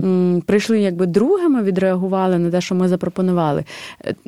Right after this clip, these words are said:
вона б не переросла в якусь спільноту, не мала б, не трансформувалася в щось зовсім то-, е, інше, ніж з чого ми починали, і не набуло би тої якоїсь більш конкретної форми, яку ми зараз там сп-, м, е, спостерігаємо як спільнокош, так? Тобто ми би не дійшли до цього самостійно, це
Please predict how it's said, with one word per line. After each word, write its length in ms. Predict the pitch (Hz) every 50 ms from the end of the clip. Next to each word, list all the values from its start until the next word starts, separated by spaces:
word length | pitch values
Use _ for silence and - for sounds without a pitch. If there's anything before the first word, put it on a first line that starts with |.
| - 50 50 - - 71 - -
вона 280 | 196 190 220 240 247
б 40 | 226
не 180 | 240 247 240 233
переросла 720 | 254 240 214 202 185 185 180 - - 180 170 175 180 175
в 80 | 165 165
якусь 300 | 175 175 - 185 170 -
спільноту, 680 | - - 180 180 190 226 269 269 254 254 - 226 220
не 200 | 214 202 190 185
мала 320 | 185 185 190 190 190 185 180
б, 120 | 175 170 175
не 400 | 170 175 175 - - 180 185 185
трансформувалася 880 | 180 - 180 180 175 - - 185 185 185 185 185 180 180 175 175 - 180
в 20 |
щось 180 | - - 185 160
зовсім 340 | 160 185 175 - 180 175 165
то-, 220 | - - 180 - -
е, 120 | - - -
інше, 300 | - 202 196 180 - 190
ніж 180 | 180 180 175 170
з 60 | - -
чого 200 | - 185 165 175
ми 100 | 170 160
починали, 640 | - 180 175 - 208 233 277 330 339 277 240 233 - - - - - -
і 100 | - 220
не 100 | 226 233
набуло 360 | 214 208 202 185 214 220 208
би 120 | 190 180 180
тої 180 | - 202 190
якоїсь 280 | 185 180 185 180 160 -
більш 200 | 160 170 180 -
конкретної 440 | - 180 170 170 170 175 175 170 165
форми, 260 | - 180 180 180 180 165
яку 160 | 156 - 170
ми 80 | 170
зараз 200 | 160 165 165 156
там 120 | 156 151 147
сп-, 120 | 143 - _ _ - -
м, 440 | 160 156 151 151 151 - 156 156 160
е, 320 | 156 151 151 151 151 147
спостерігаємо 500 | 143 - - - - 170 175 180 175 170
як 120 | 160 156 -
спільнокош, 640 | - - 180 170 175 180 180 - 151 127 120 - -
так? 220 | - 208 247 285 -
Тобто 200 | 214 165 - 170
ми 240 | 175 185 208 240 233
би 140 | 185 196
не 160 | 175 180 180 185
дійшли 340 | 165 175 175 - - 185
до 60 | 185 180
цього 200 | - 180 170 156
самостійно, 680 | - - 156 160 151 - - - 175 170 165 156 147
це 120 | - -